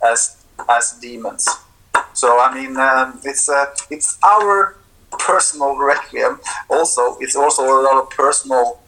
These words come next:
lyrics going on there, but in a sense, it's put, um, it's, it's, in a sense, it's a historical thing put way back, uh, as an, as an Requiem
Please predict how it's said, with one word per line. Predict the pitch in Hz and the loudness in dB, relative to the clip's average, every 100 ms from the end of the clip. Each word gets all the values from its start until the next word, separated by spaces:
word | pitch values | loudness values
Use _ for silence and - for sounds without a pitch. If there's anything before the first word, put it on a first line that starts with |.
| _ 123 | _ -18
lyrics | 123 127 123 127 - | -6 -4 -2 -4 -2
going | 127 120 117 | 2 2 4
on | 120 117 | 2 2
there, | 117 120 | 2 2
but | 120 123 - _ _ | 2 0 -2 _ _
in | 139 131 | -10 -6
a | |
sense, | 127 147 139 139 | -2 -2 -2 -2
it's | 143 135 - - - - - - _ - - - - | -4 -4 -4 -6 -8 -18 -18 -20 _ -20 -20 -20 -12
put, | - 139 139 _ - | -4 -4 -4 _ -4
um, | 127 131 127 123 123 127 131 | 0 2 4 4 2 0 -8
it's, | 131 131 - - | -8 -4 -4 -4
it's, | 139 131 - | -6 -4 -4
in | 135 151 131 | -4 -4 -2
a | |
sense, | - 143 143 147 | -2 0 0 -2
it's | 135 - - - _ _ _ - - - - | -2 -4 -4 -6 _ _ _ -14 -14 -10 -4
a | - | -2
historical | 151 151 - 135 143 123 - 95 | -2 -2 -2 0 2 2 0 -2
thing | - - 120 - _ _ _ _ _ _ _ - | -2 -4 -4 -6 _ _ _ _ _ _ _ -10
put | 127 - - | -10 -10 -6
way | 123 127 | 0 0
back, | 131 123 117 - - - | 2 2 2 -4 -12 -4
uh, | 120 113 110 113 | 0 2 2 2
as | 120 - | 2 0
an, | 120 - - | -6 -6 -2
as | 123 | 0
an | 127 117 | -2 0
Requiem | 113 - - 110 98 98 | -2 -2 -4 0 0 -2